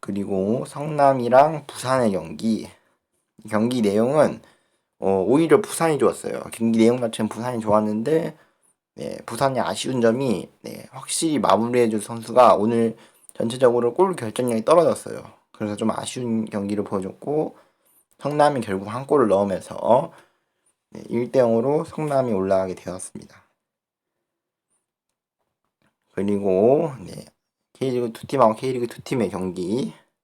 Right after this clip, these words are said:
안산과 충남 아산의 경기였죠. 네, 아스나이 선수는, 네, 이제 선발로 나오지 않았고, 아무래도 이제, 네,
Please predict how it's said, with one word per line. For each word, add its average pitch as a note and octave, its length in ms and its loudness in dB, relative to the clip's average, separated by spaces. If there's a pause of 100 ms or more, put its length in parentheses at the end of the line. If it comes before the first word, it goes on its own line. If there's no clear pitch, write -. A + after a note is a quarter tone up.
(540)
안산과 G#2+ 560 0
충남 D3+ 380 0
아산의 G#2+ 360 0
경기였죠. F2+ 680 -2 (640)
네, B1+ 180 -14
아스나이 C#3 400 4
선수는, A#2+ 560 -4
네, D#2+ 340 -4 (240)
이제 F#2 400 -4 (320)
선발로 B2 380 4
나오지 G2 240 4
않았고, F#2 640 0 (560)
아무래도 A2 420 2
이제, G2 340 -4 (580)
네, - 280 -14